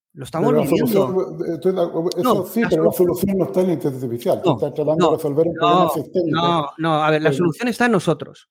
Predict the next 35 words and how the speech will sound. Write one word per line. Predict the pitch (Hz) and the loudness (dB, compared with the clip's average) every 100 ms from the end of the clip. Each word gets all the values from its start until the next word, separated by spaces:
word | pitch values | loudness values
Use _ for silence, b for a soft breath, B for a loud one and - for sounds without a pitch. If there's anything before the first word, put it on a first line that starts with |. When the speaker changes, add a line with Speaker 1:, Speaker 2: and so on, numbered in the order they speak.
| _ | _
Speaker 1:
La | 151 | -6
solución | 143 160 - 233 | -2 -2 0 -2
Speaker 2:
Ok. | - | 0
Speaker 1:
está | 127 117 - _ - | -2 -4 -10 _ -2
en | 165 165 | 0 4
cómo | 214 226 233 | 2 2 0
nosotros | - 160 131 123 127 _ b b | 0 -2 -2 -8 -14 _ b b
aplicamos | 156 147 151 208 160 180 | -4 -2 0 2 2 0
una | 233 | 0
gran | 196 220 254 | 2 2 2
tecnología, | 208 165 147 131 165 190 254 - _ _ _ _ _ _ _ _ | 0 2 2 0 0 0 0 -6 _ _ _ _ _ _ _ _
¿eh? | 160 254 - _ | -2 -2 -6 _
Con | - 147 | 0 2
una | 196 | 4
evolución | 190 175 175 160 | 4 2 0 0
increíble | 226 269 196 151 147 160 208 233 196 | 0 2 2 2 4 2 2 -2 0
e | 160 | 2
imparable, | 156 151 143 185 214 220 | 2 2 2 2 0 -2
cómo | 202 226 233 | -2 0 -2
esas | 220 - | -4 -6
posibilidades | 185 - 160 147 139 123 120 - | -8 -6 -6 -2 0 -2 -6 -12
que | 131 | -14
las | - | -6
podemos | 147 190 | -6 -2
ver | 151 135 b b - | -4 -4 b b -6
desde | 143 147 | -2 -2
el | 135 | -2
peligro, | 143 175 220 240 b b - | 0 0 0 -2 b b 2
lo | 175 160 | 2 4
veamos | 180 247 247 | 2 0 0
desde | 214 160 165 | -2 0 0
la | 143 | 0
oportunidad. | 127 135 127 135 139 220 - _ _ _ _ _ _ _ _ _ _ _ _ _ _ | -2 -6 -4 -2 2 2 0 _ _ _ _ _ _ _ _ _ _ _ _ _ _
Ya | 156 | -6
está. | 160 214 247 | -2 0 -2